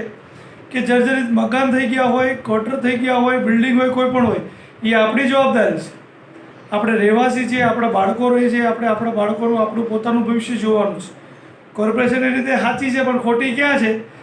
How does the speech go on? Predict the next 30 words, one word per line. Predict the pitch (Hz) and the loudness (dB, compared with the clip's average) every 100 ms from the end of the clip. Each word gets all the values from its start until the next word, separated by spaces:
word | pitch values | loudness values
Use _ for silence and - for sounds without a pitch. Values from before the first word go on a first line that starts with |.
| - - | -14 -6
કે | |
બે | 220 208 | 0 2
હજાર | 220 240 269 | 2 2 2
પંદરમાં | 262 254 277 285 285 | 2 2 2 2 2
બી | |
જર્જરિત | 269 277 277 277 233 | 2 2 2 2 2
હતું, | 220 - - - - - - - - - | 0 -2 -8 -16 -20 -20 -20 -20 -20 -10
તો | 226 | -6
ત્યારે | 226 254 269 277 | 0 2 2 2
કેમ | 269 269 | 4 2
રિપેર | 262 262 262 | 2 2 2
નહોતું, | 254 254 247 | 2 2 0
ત્યારે | 254 262 | 2 2
કેમ | 226 254 | 2 2
નોટિસ | 240 233 233 220 | 4 2 0 -2
ન | |
આપી? | 202 - 160 - - - - - - | -2 -4 -6 -12 -16 -20 -18 -14 -8
એટલે | 220 254 | -2 0
કૌભાંડ | 254 233 226 240 254 | 0 2 2 2 2
તો | 269 | 2
છે | 269 269 247 | 2 2 2
જ. | |
આ | 220 | 0
તો | 226 | 0
અગ્નિકાંડ | 208 202 269 277 269 | 0 0 0 2 2
થયો | 254 | 2
એટલે | 269 269 | 0 2
તમને | 277 277 269 | 2 2 2
યાદ | 254 240 | 2 2
આવ્યું | 214 - - | 0 -2 -8